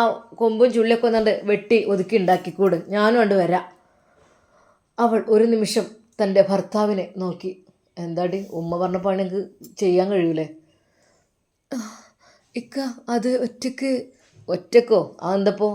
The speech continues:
അനക്കിപ്പോൾ ഒരാളെ രണ്ടാളെ ആവശ്യമില്ലല്ലോ. രണ്ട് മൂന്നാളെ ശക്തി എനിക്കുണ്ടല്ലോ. പിന്നെ ഇപ്പം എന്താ? എന്നാ കത്തി." അയാൾ ആ കത്തി അവളുടെ കൈകളിൽ ഏൽപ്പിച്ചു. അവൾക്ക് വിറക്കുന്നുണ്ടായിരുന്നു. "നല്ല മഴയാണ് റബ്ബേ. ഈ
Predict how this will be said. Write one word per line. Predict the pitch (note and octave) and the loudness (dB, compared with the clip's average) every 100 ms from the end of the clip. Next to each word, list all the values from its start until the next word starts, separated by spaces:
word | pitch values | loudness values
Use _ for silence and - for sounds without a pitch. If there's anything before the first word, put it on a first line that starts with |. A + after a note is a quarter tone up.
| G#3 | -6
അനക്കിപ്പോൾ | D#3 E3+ E3+ C4 C#4 | -8 -8 -8 0 4
ഒരാളെ | C4+ B3 | 6 6
രണ്ടാളെ | A#3+ A3 A#3 A#3 | 6 4 4 6
ആവശ്യമില്ലല്ലോ. | G3+ G3+ A#3+ G3 F3 | 4 2 2 2 2
രണ്ട് | E3 F3+ G#3+ | 0 0 0
മൂന്നാളെ | B3 A#3 A#3 A#3 A3 A3+ | 0 0 2 4 4 4
ശക്തി | G#3 G3 - | 0 -2 0
എനിക്കുണ്ടല്ലോ. | G#3+ F3 G#3 F#3 F3+ D#3 - - - - | 0 0 -2 0 0 0 -4 -16 -18 -4
പിന്നെ | G#3+ F#3 F#3+ | 0 2 0
ഇപ്പം | F#3+ | 0
എന്താ? | F#3 F3 F3 - _ _ _ - | 0 0 -2 -16 _ _ _ -2
എന്നാ | G3+ G#3 - - | 2 2 0 -10
കത്തി." | - F3+ G#3+ - - _ _ _ _ _ _ - | -6 -2 0 -2 -6 _ _ _ _ _ _ 2
അയാൾ | B3 C4+ C4+ A#3+ A3+ | 8 10 8 6 4
ആ | B3 | 4
കത്തി | B3 A3 - A3+ G#3 | 4 2 -2 -2 4
അവളുടെ | G#3 G#3+ G3+ - - | 6 8 6 0 -2
കൈകളിൽ | A3+ G3 F#3 G#3 G#3+ | 2 4 6 6 6
ഏൽപ്പിച്ചു. | F3+ F3+ F3 G#3 - - _ _ _ - | 4 2 -2 -2 -4 -16 _ _ _ 0
അവൾക്ക് | A#3+ A3 F#3 G#3 | 2 2 0 0
വിറക്കുന്നുണ്ടായിരുന്നു. | G3+ G3+ G#3 - B3 G#3+ F3+ F#3+ G3 G3+ F#3 _ _ - | 0 0 -2 -2 0 0 0 0 0 -2 -6 _ _ -4
"നല്ല | B3 B3+ D#4 | 0 2 2
മഴയാണ് | C#4 F#3+ F#3+ A#3 G#3+ | 2 2 4 4 2
റബ്ബേ. | G3 F#3 F#3+ F3+ - | 2 2 -2 -2 -6
ഈ | A#3+ | 0